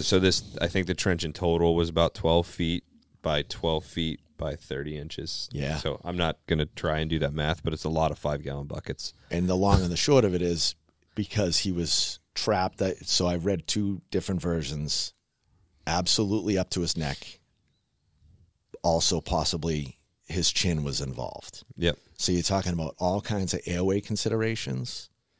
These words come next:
Speaker 1: Yeah.
Speaker 2: uh, respiratory considerations, just due to the fact of that heavy weight of soil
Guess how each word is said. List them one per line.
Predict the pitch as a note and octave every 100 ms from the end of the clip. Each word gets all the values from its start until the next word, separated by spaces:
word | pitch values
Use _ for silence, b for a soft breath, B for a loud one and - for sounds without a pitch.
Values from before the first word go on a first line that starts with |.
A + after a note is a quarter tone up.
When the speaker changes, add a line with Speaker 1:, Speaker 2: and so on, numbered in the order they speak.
| _
Speaker 1:
Yeah. | E2 E2 -
Speaker 2:
uh, | - D#2 D#2 -
respiratory | E2 E2+ - G2+ F#2+ F#2+
considerations, | G2+ F2 F#2 F#2 F#2 F#2 G#2 F#2+
just | - F2+ -
due | F#2+
to | F2
the | E2
fact | - F2 F2 -
of |
that | D2+ D2
heavy | - G2+ F2+ E2+
weight | E2+ F2 -
of | -
soil | - E2+ D#2+ E2+ F#2+